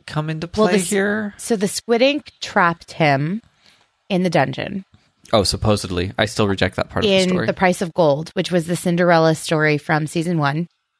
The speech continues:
Speaker 2: And he did it, like, he knew that he was being tricked.
Speaker 1: Well,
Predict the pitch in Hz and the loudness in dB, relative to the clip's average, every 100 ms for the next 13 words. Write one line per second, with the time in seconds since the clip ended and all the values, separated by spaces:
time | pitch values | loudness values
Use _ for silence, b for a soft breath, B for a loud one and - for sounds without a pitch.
0 | _ 196 185 202 208 233 240 185 180 190 | _ 0 2 2 2 4 2 2 0 2
1 | 190 180 165 - 196 170 170 170 160 165 | 2 2 0 0 2 4 4 4 4 2
2 | 165 151 151 151 151 147 151 87 - - | 2 2 2 2 2 0 0 0 -2 -18
3 | - - _ _ _ _ 117 - 87 | -18 -18 _ _ _ _ -2 0 0